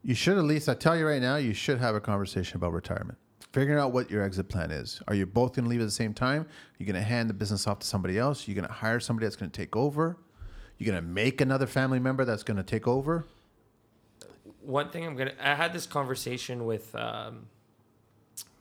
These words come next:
Speaker 2: I was speaking with, uh, I was like, San Remo Bakery.
Speaker 1: Okay.
Speaker 2: And I ran into one of the owners, Rob, and we're talking, whatever, whatever. He was having a little bit of a rough day, but it's actually,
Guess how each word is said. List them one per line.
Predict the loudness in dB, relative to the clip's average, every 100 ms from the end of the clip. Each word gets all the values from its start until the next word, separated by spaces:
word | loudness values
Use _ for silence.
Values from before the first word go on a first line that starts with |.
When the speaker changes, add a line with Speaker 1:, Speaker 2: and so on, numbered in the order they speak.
| -18
Speaker 2:
I | -12
was | -12
speaking | -8 -8 -6 -4
with, | -4 -4 -10 -10
uh, | -10 -10 -12 -14 -18 -20 -20 -14
I |
was | -6 -6
like, | -6
San | -6 -2 0
Remo | -2 -2
Bakery. | -2 -4 -4 -14 -16 _ 0
Speaker 1:
Okay. | 2 2 -6 _
Speaker 2:
And | -2 0 0 -2
I | 0
ran | 2 2
into | 0 -4 -2
one | 0
of | 0
the |
owners, | -2 -2 0
Rob, | 0 -2 -14 _ _ _ _ _ _ _ -10
and |
we're | -8
talking, | -6 -4 -6 -6 -12
whatever, | -12 -16 -18 -20
whatever. | -18 -18 -12
He | -8
was | 0
having | 0 0
a | -6 -6
little | 0 0
bit | 2
of | 0
a | 0
rough | -2 0
day, | -4
but | -2 -6 -8 _ _ _ _ -20 -12
it's | -4
actually, | -4 -4 -6 -6